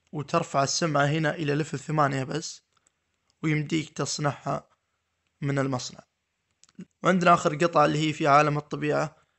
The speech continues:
ترفع السمعة إلى ليفل ثمانية بعد، ويمديك تصنعها من المصنع. السمعة هذه تعطيك مهام تخلصها، وراح يرتفع معك الليفل. هذه فائدة القطع الثلاث. خل نفترض إن مثلًا لو باقي لك قطعة من تطوير الأبراج،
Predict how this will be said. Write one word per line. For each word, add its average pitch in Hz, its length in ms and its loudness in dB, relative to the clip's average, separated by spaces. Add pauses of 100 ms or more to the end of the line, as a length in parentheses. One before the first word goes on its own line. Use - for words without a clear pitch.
(220)
ترفع 175 320 2
السمعة 147 400 0
إلى 143 120 0
ليفل 147 240 -4
ثمانية 143 380 0
بعد، 143 420 -4 (460)
ويمديك 147 380 -2
تصنعها 143 640 -6 (400)
من 143 160 -4
المصنع. - 440 -10 (520)
السمعة 156 480 2
هذه 160 120 4
تعطيك 151 400 -2
مهام 147 380 2 (480)
تخلصها، 165 640 0 (320)
وراح 151 280 0
يرتفع 143 360 -4
معك 143 280 -4
الليفل. 139 280 -8 (1160)
هذه 175 360 2
فائدة 175 460 2
القطع 156 300 -2
الثلاث. 139 500 -2
خل 185 200 -2
نفترض 175 380 0
إن 170 160 -2
مثلًا 170 240 0
لو 165 100 2
باقي 165 300 0
لك 165 200 -4
قطعة 160 220 2
من 151 140 -2
تطوير 160 380 0
الأبراج، 156 500 -2